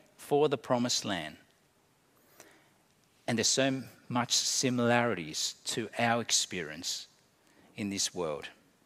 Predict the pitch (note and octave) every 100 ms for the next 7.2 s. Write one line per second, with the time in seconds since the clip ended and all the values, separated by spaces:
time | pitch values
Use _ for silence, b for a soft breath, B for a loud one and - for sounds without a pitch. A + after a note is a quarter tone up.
0 | _ - A2+ C#3 C#3 F2 D#2+ - - -
1 | - _ - B B B C#3+ E3 - D#3+
2 | - D#3+ D3 G3+ A#3 C4 - - F#3 -
3 | B2+ D3 D#3 F3 - D#3 A#2 G2 G#2+ A#2
4 | C#3+ - F3+ F3 C#3 C3+ - C3+ C3+ D3
5 | F2 B B B B _ - - - C3
6 | B2+ C3 - - C3 - - A#2 A#2+ A2+
7 | - D2+